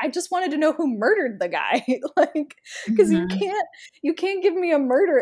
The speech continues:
Speaker 1: and not expect me to try and solve it over the course of your movie. Like, come on here. So
Speaker 2: Yeah.
Speaker 1: that's all I was trying to do in the flashbacks, was trying to figure out, like,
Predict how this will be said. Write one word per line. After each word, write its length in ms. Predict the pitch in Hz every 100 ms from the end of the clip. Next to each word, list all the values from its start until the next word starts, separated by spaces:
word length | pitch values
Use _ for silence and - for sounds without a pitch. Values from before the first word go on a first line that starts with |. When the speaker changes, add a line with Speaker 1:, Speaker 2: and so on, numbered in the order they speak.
| -
Speaker 1:
and 160 | 240
not 180 | 240 311
expect 380 | 339 - 302 302
me 100 | 302
to 100 | 269
try 220 | 262 277
and 180 | 220 214
solve 400 | - 233 370 254
it 140 | 202 -
over 240 | 262 269
the 80 | 269
course 340 | 262 311 330 269
of 100 | 226
your 160 | 208
movie. 560 | 202 233 392 185 151 180
Like, 240 | 220 214 - _
come 260 | - 370 415
on 300 | 302 220 220
here. 220 | 202 156 190 - - -
So 180 | 180 -
Speaker 2:
Yeah. 0 |
Speaker 1:
that's 240 | - - -
all 180 | 220 233
I 40 |
was 200 | 233 202
trying 320 | - 196 196 190
to 60 | _ _ _
do 400 | 180 175 190 - -
in 160 | 185 175
the 100 | 165 _
flashbacks, 640 | 180 - 170 - - - -
was 140 | 202
trying 260 | - 214 208
to 40 |
figure 400 | 196 - 226 208
out, 180 | 196 180
like, 140 | -